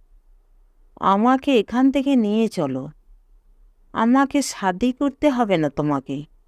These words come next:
চলো, তুমি আর আমি কোথাও গিয়ে ভগবানের নাম করি।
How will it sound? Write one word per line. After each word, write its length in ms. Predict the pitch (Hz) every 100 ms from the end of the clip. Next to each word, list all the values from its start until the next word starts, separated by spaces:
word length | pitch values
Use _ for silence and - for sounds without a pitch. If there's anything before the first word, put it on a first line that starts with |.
| - _ - - - _ _ _
চলো, 460 | - 240 220 156 156 _ _ - _ _ _ _
তুমি 460 | - 226 233 269 294
আর 160 | 285 233
আমি 400 | 180 175 156 156 _ _ _ _ _
কোথাও 460 | 240 240 262 277
গিয়ে 300 | 240 226 254
ভগবানের 680 | 240 170 190 226 240 254 262
নাম 320 | 240 190 202
করি। 360 | 220 254 262 302